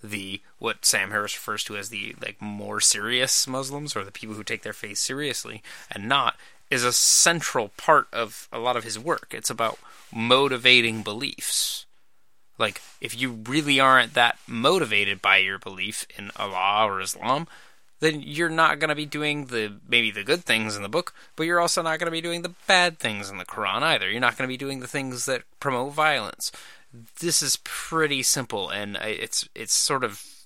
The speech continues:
it's another example, I think, of Omer being condescending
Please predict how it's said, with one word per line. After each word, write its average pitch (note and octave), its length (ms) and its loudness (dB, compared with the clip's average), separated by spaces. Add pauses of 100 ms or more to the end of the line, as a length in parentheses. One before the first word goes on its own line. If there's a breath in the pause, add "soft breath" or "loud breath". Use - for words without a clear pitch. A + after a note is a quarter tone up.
(320)
it's - 340 -6
another B2 320 4
example, A2+ 600 2
I G#2 80 -2
think, G#2 260 -8
of G#2 240 -8 (640 loud breath)
Omer C3+ 400 4
being A#2 440 -4 (340)
condescending C#3 1700 2